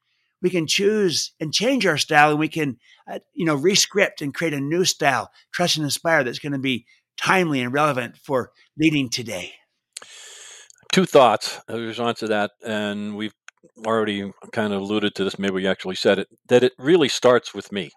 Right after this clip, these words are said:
Speaker 2: It starts with inside of the, the one person. If you're listening to this, watching this, if you're reading the book, it's not external. It's not somebody else, something else that somebody else has to do.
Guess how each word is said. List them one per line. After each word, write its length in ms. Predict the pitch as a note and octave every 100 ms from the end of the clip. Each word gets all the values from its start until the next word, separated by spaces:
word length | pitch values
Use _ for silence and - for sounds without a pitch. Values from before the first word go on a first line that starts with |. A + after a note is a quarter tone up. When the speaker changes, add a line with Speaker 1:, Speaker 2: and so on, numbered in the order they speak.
| _
Speaker 2:
It 100 | A2+
starts 360 | - C3+ C3 -
with 160 | A2+ G#2+ _ _ _
inside 440 | A#2+ G#2+ - A2+ G2+
of 140 | F#2 _ _ -
the, 80 | B2 -
the 80 | C#3
one 220 | D3+ C#3+
person. 260 | - A#2+ - -
If 160 | C#3 -
you're 100 | D3+
listening 380 | D3+ - E3+ D3+
to 60 | C#3+
this, 220 | D3+ -
watching 360 | C3+ C#3 B2+
this, 240 | B2 B2 - - - -
if 140 | C3
you're 80 | B2
reading 280 | B2+ C3+ B2
the 60 |
book, 220 | A#2+ A#2+ A2+ _ _ _ _ _ _
it's 180 | C3 -
not 240 | E3 E3+ C#3+
external. 640 | C3+ - C#3+ B2 G2+ G2 -
It's 160 | -
not 160 | E3 D#3+
somebody 240 | F3+ D#3+
else, 160 | D3+ C#3+
something 520 | - E3 D#3 D3+ C#3+
else 160 | C#3 -
that 120 | A#2
somebody 280 | - C#3 C#3
else 180 | F3+ -
has 180 | A2+
to 80 | -
do. 180 | G#2+ G#2